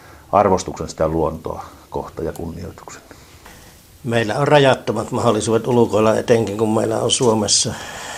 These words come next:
Speaker 2: ja taitaa olla valtaosassa Pohjoismaita oikeus liikkua, kenenkä mailla haluaa. Elikkä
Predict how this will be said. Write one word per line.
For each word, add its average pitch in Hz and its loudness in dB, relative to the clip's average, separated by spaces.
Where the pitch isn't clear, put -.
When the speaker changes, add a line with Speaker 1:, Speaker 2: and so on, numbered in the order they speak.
Speaker 2:
ja 90 -6
taitaa 101 0
olla 98 0
valtaosassa 98 0
Pohjoismaita 90 -2
oikeus 92 -4
liikkua, 85 -6
kenenkä 82 -4
mailla 85 -6
haluaa. 85 -2
Elikkä 85 -12